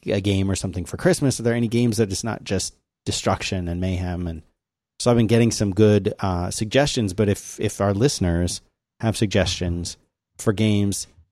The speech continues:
he plays the first person shooters and loves them, and he's, eh, sees more violence in those games. It's not like we're, I'm giving him Grand Theft Auto or anything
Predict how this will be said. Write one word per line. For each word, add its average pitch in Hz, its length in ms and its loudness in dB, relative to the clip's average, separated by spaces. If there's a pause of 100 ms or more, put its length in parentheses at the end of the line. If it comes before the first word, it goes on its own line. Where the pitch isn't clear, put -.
(100)
he 147 160 0
plays 131 320 2
the 120 80 -2
first - 260 -4
person 98 320 -4
shooters 92 460 -2
and 95 180 -4
loves 90 260 0
them, 92 340 -2
and 95 360 -4
he's, 98 500 -2 (920)
eh, 127 360 -2
sees 127 380 0
more 117 280 6
violence 101 500 2
in 104 80 -2
those 95 180 0
games. 95 340 -2
It's - 200 -6
not 139 100 2
like 123 160 0
we're, - 260 -2
I'm 113 140 -2
giving 104 220 2
him 98 80 0
Grand 98 280 0
Theft 95 180 -2
Auto 101 260 6
or 87 120 2
anything 85 480 -4